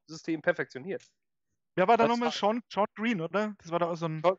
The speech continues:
Speaker 1: Sean Green und Thomas
Speaker 2: Sean,
Speaker 1: Jones.
Speaker 2: ja.
Speaker 1: Thomas Jones war damals so dieser Powerback, einer der ganz wenigen Powerbacks, die wirklich noch durch die Mitte immer die harten Yards gemacht haben.
Speaker 2: Ja.
Speaker 1: Und das war ein Schottenheimer-System, dieses Run-Heavy-Ding. Und das war wirklich, äh, das war schon sehr, sehr geil.
Speaker 2: Ja, es passt. Also um Gottes Willen, wenn du halt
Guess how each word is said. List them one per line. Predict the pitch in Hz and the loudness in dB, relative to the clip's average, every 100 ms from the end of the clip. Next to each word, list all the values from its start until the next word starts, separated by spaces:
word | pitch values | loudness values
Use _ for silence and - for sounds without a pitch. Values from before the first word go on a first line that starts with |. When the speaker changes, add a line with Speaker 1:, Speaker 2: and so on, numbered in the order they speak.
| _ | _
Speaker 1:
Sean | - 196 | 0 0
Green | 175 220 | 0 -2
und | 208 | 0
Thomas | 202 196 | 0 0
Speaker 2:
Sean, | 180 | 0
Speaker 1:
Jones. | 190 170 127 | -2 -2 -4
Speaker 2:
ja. | - | -6
Speaker 1:
Thomas | 160 156 | -6 -4
Jones | 170 190 - | -2 -2 0
war | |
damals | 170 170 170 - | 2 4 4 2
so | 160 | -2
dieser | 156 | 0
Powerback, | 151 185 170 131 135 - _ | 0 4 4 4 0 -4 _
einer | 143 143 | -4 -2
der | 143 | -2
ganz | 156 151 | -4 -6
wenigen | 151 147 - | -10 -12 -2
Powerbacks, | 175 170 156 156 - | 2 2 0 -2 -4
die | 143 | -14
wirklich | 151 - | -12 -12
noch | 147 | -10
durch | 165 175 | -8 -6
die | - | -4
Mitte | 151 160 143 156 - _ _ _ | -2 2 2 2 0 _ _ _
immer | - 165 | -2 2
die | 143 | 4
harten | 147 143 | 2 2
Yards | 147 147 - | 2 0 -2
gemacht | 123 113 - | -16 -12 -6
haben. | 113 113 _ _ _ _ _ _ - | -6 -6 _ _ _ _ _ _ -10
Speaker 2:
Ja. | 131 | -2
Speaker 1:
Und | |
das | 139 143 | 0 2
war | |
ein | 160 | 2
Schottenheimer-System, | - 185 165 135 123 120 - 127 120 | 2 2 2 2 0 -6 -4 -4 -4
dieses | 120 120 | -8 0
Run-Heavy-Ding. | 123 120 123 117 113 113 | 0 2 -2 -6 -8 -8
Und | 113 | -8
das | 120 135 | -4 0
war | 127 | 0
wirklich, | 139 143 135 - - | -2 -6 -12 -14 -4
äh, | 131 127 | 0 0
das | 131 - | -2 -4
war | 127 | -6
schon | 123 147 131 | -4 -6 -2
sehr, | 143 | 0
sehr | 143 139 | 0 2
geil. | 135 113 - _ _ _ _ _ _ _ _ _ _ _ _ _ - | 2 2 -4 _ _ _ _ _ _ _ _ _ _ _ _ _ 0
Speaker 2:
Ja, | 214 | 2
es | 311 | 2
passt. | 240 277 | 0 0
Also | 165 139 | -6 -12
um | |
Gottes | 156 233 220 254 | -12 -12 -12 -8
Willen, | 240 220 196 | -8 -6 -6
wenn | 175 | -2
du | 202 180 | 0 2
halt | 185 185 | 2 -2